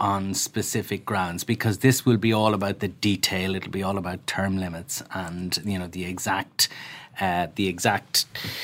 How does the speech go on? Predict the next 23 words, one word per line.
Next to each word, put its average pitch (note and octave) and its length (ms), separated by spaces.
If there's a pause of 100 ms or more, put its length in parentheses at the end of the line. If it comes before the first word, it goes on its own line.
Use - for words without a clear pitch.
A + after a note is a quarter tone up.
(120)
circumstances G#2 1040
in G#2 160 (100)
which, - 560
uh, G2+ 180
abortion G2+ 460
is F#2+ 240
to G2 120
be F#2 180
legalised G2 840
or G#2 180
prohibited F#2 760
under G#2+ 340
any A2 320
new, G2 640
uh, F#2+ 40
uh, F2+ 560 (100)
any G2+ 180
new G2+ 180
regime F#2 580
post G2+ 360
a F#2+ 40
referendum. F#2 640 (400)
But D3+ 240